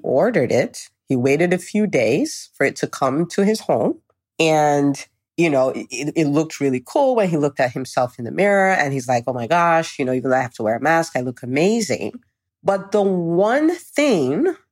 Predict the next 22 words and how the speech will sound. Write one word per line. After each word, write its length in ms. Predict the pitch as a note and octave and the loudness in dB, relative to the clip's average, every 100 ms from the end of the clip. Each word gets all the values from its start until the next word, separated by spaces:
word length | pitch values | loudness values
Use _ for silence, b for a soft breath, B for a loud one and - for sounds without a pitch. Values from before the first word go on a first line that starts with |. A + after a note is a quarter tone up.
| _ | _
that 200 | D#3 C#3+ | 0 2
the 80 | |
mask 400 | D3+ E3 E3+ - | 2 2 0 -2
is 100 | D3+ | -6
supposed 460 | - C#3+ D#3 C#3+ - | -4 -4 -2 -4 -4
to 80 | C#3+ | -6
do, 240 | C3 A2 - | -4 -6 -6
one 300 | C#3 D3+ E3 | -2 0 0
thing, 360 | D#3+ - - - _ _ - | 0 -4 -6 -10 _ _ -2
the 140 | D3+ | 0
one 420 | D3 D3+ F#3+ B3 | 2 2 2 0
thing 300 | A#3+ G#3+ G3+ | 0 0 2
the 80 | D3+ | 2
mask 360 | C#3+ C#3 - - | 2 0 -2 -8
is 120 | - | -6
supposed 420 | B2+ C3+ C3 - | -6 -4 -6 -8
to 80 | A#2 | -8
do, 220 | A2 A2+ B B B | -4 -4 B B B
it 60 | |
doesn't 380 | G#3 C#4 D#4 C#4+ | 0 0 0 -2
do. 260 | A#2 G#2+ B2 _ | -2 -6 -8 _
Why? 400 | E3 C#4+ A3 - | 0 0 -2 -4